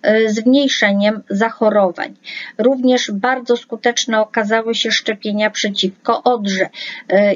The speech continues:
i w-, najpierw wprowadzenie szczepionki przeciwko odrze, potem szczepionki M M R, potem drugiej dawki spowodowało, że odra stała się chorobą epizodyczną.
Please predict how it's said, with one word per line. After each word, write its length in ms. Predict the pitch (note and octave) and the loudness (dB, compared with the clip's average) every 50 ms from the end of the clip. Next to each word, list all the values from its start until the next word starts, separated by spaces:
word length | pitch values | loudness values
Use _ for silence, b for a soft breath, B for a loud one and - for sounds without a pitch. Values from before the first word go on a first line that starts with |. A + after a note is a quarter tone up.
| - _ - | -2 _ -2
i 320 | A#3+ A#3+ A#3+ A#3 A3 - - | 0 0 0 0 -2 -2 -2
w-, 240 | G3 G3+ G3 G3 A3 | -2 -2 0 2 2
najpierw 360 | B3 C4 C4 C4 A#3 G#3+ G3+ | 2 2 4 2 0 0 -2
wprowadzenie 680 | _ - A3+ A3 G#3 G#3+ G#3 G3+ A3 A3 A3 G#3+ G#3+ | _ -2 -2 0 2 0 0 2 0 0 0 0 0
szczepionki 640 | - - - A3+ G3+ - - G#3 G#3 G3+ - - G3 | -2 -2 -2 -4 -2 0 0 0 0 0 -4 -6 -4
przeciwko 640 | - - G#3 G3 - - G3 - - - G3 - - | -4 -4 -4 -4 -4 -6 -8 -6 -4 -2 -2 0 2
odrze, 400 | A#3 C4 C4 C4+ A#3 A3 G#3+ G#3 | 0 0 2 0 0 0 0 0
potem 320 | - G3+ G3 - G#3 G#3 | 0 -2 -2 -2 -2 -2
szczepionki 760 | - - - A3 G#3+ - A3+ G#3 G#3 G3+ - - G#3 - - | -2 -4 -4 -6 -4 -2 -2 -2 -2 -2 -6 -6 -6 -4 -2
M 180 | G#3+ G#3 G#3 | -2 -2 -2
M 200 | G3+ G3 G3 G3+ | -2 -2 0 2
R, 220 | A#3 C4 C4+ C4 C4 | 2 2 2 2 0
potem 340 | - A3+ - - G#3 G3+ G3+ F#3+ | -4 -6 -4 -2 -2 -2 -2 0
drugiej 400 | A3+ A#3+ C4 B3+ B3 A#3+ A#3 G#3+ | 0 0 2 2 0 -2 -2 0
dawki 420 | F#3 F#3+ F#3 F#3 - - - C4 | 0 0 0 -2 -4 -6 -6 -6
spowodowało, 880 | C4 - - D#4+ D#4+ D4+ D4 B3 A3 A3+ G#3 F#3+ G3 G3 G3 G#3 A3+ B3+ | -6 -4 -4 -4 -2 0 0 0 0 -2 0 0 0 0 0 0 0 0
że 220 | A#3+ B3 B3 - - | 0 0 0 0 0
odra 280 | G#3+ G#3 F#3+ G#3 A#3 | 0 0 0 0 -2
stała 360 | A#3 - - G3+ G3 G3 G#3+ | -2 -2 -2 -2 0 0 0
się 160 | G#3 - - G#3+ | -2 -2 -6 -8
chorobą 580 | - - G3 F3 F3 F3 F3 F#3+ G3 F#3+ F#3+ - | -6 -4 -2 0 -2 0 0 0 0 0 0 -2
epizodyczną. 840 | - G#3+ - - A3 G3+ F#3+ G#3 G3+ F#3+ F#3+ F3 F#3 F3+ - - | -2 -2 -2 -2 -4 -2 0 0 0 0 0 -2 -2 -4 -8 -12